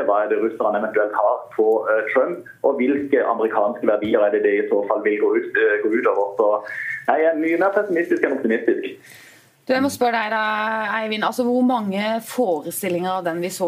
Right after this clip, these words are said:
Speaker 2: i går kan verden tåle? Altså, vil Trump vare? Vil det ikke dukke opp en eller annen helt forferdelig håndtering, en eller annen forferdelig sak som gjør at det blir, eh, liksom, riksrett eller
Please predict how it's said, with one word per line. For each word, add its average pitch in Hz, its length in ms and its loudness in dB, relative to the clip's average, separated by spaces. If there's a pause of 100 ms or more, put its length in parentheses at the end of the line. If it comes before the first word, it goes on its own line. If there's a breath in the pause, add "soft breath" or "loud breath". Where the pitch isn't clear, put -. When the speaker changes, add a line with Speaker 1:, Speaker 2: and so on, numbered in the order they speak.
Speaker 2:
i 175 80 -2
går 165 260 -2
kan 170 220 -4
verden 160 320 -4
tåle? 135 480 -4 (180)
Altså, 196 220 -4
vil 190 380 -4 (100)
Trump 170 380 -6
vare? 185 560 -4 (420 loud breath)
Vil 196 160 -2
det 196 80 -2
ikke 240 160 -2
dukke 254 240 -4
opp 165 240 -2
en 175 140 -4
eller 208 100 -4
annen 196 220 -2
helt 180 160 -4
forferdelig 175 580 -6
håndtering, 170 480 -4
en 190 80 -4
eller 190 140 -2
annen 190 100 -8
forferdelig 180 460 -6
sak 165 180 -2
som 185 160 -4
gjør 127 220 0
at - 160 -8
det 180 80 -6
blir, 156 260 -2
eh, 160 160 0
liksom, 180 240 -4
riksrett - 720 -8
eller 101 640 -4